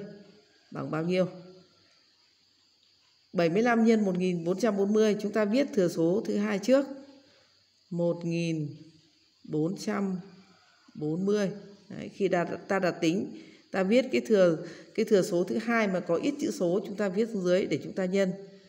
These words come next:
Nhân với bảy mươi lăm bằng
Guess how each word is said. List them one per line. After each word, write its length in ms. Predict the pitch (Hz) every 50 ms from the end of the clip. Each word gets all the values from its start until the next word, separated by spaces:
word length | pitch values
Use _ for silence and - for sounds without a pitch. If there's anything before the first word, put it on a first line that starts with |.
| - _ _ _ _ _ _ -
Nhân 280 | 190 196 202 196 185
với 440 | 175 175 175 175 180 202 262 320 440 - - - - - - - _ _ _ _ _ _ _ _ _ _ _ _ _ _ _ _ -
bảy 340 | - 160 151 143 - 139 -
mươi 160 | 156 175 185
lăm 260 | 185 185 185 185 180 - - - - - - _ _ _ _ _ _ _ _ _ _ _ _ _ _ _ _ _ _ _ _ _ _ _ _ _ _ _ -
bằng 280 | - 147 143 147 147